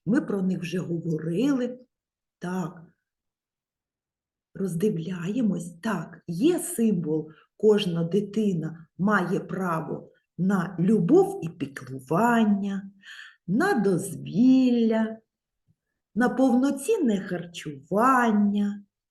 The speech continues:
Так, підказуйте. На медичне обслуговування. А перший,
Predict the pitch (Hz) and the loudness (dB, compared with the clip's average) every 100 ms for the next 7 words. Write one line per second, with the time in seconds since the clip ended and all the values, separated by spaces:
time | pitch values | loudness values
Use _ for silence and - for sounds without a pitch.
0 | _ _ _ - 185 170 240 - - 269 | _ _ _ -12 -10 -8 -10 -12 -8 -4
1 | 277 - 185 156 180 262 311 - 403 415 | -4 -4 -8 -6 -4 -2 -2 -4 -8 -8
2 | - _ _ _ _ _ _ _ _ - | -20 _ _ _ _ _ _ _ _ -6
3 | 277 233 208 170 240 - - 202 190 - | 0 2 0 0 -2 -4 -4 -4 -4 -8
4 | - 208 208 175 208 254 240 208 175 196 | -6 -2 -2 -2 0 2 4 2 0 -4
5 | 170 180 175 180 170 - - - 185 185 | -4 -6 -6 -6 -8 -12 -20 -12 -12 -8
6 | 202 294 480 466 - 233 170 - - | -4 -2 -2 -4 -6 -4 -4 -6 -18